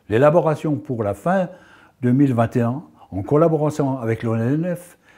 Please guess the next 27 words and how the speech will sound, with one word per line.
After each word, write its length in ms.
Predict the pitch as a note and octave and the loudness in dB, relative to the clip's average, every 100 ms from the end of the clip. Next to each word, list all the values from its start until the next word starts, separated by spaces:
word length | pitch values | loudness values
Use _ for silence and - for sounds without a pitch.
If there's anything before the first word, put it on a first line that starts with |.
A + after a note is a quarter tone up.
| - | -10
et 80 | G#2+ | -6
des 180 | G#2 B2+ | 0 2
milieux 420 | C3 C3+ C#3+ C3 | 2 4 4 2
professionnels, 760 | - G#2 A2 - B2 D#3 F#3+ - - - - | 0 -4 -4 -2 0 2 0 -8 -20 -20 -8
d'un 180 | A2 C#3+ | 0 2
plan 220 | C#3+ D#3+ | 4 2
d'aménagement 840 | C#3 E3+ F#3+ F3+ D3 C3 C3+ B2+ G#2+ | 4 2 4 4 2 0 -2 -4 -6
et 60 | |
de 160 | A2+ B2+ | -2 0
gestion 480 | B2 C3 - D#3+ F3+ | 0 -2 0 -2 -2
pour 220 | F3 C3 | -4 -2
les 120 | G#2+ | -2
vingt 200 | G#2+ E3+ | 0 0
prochaines 500 | E3 - D#3+ E3 C#3 | -2 -4 0 0 0
années. 320 | A#2+ F2+ D#2+ _ _ _ _ | -4 -6 -12 _ _ _ _
Ce 160 | - F3+ | 2 2
plan 320 | F3+ G3 F3+ | 4 4 4
devra 380 | D#3+ E3+ D#3 D#3+ | 4 4 4 2
intégrer 640 | E3 F3 E3 C#3+ E3+ F#3 | 2 0 -2 0 0 0
la 160 | C#3 B2 | -2 -2
nécessité 720 | C3+ D3 F3 - D#3+ D#3+ C#3+ | 0 -2 -4 -4 -4 -2 -2
d'adaptation 880 | A#2 D3+ E3 - D#3 - C#3 C3+ G#3 - _ _ _ _ - | 0 2 0 0 -4 -2 -2 -2 -4 -14 _ _ _ _ -6
aux 100 | C3 | -4
conditions 580 | - D#3 D#3 - F3 E3+ | 0 2 0 0 0 0
de 140 | C3+ | -2
changement 420 | C#3+ D#3 C#3 D#3+ E3 | 0 0 0 -2 -4
climatique. 640 | D#3+ C#3+ C3 F#2+ - | -2 0 -2 -6 -14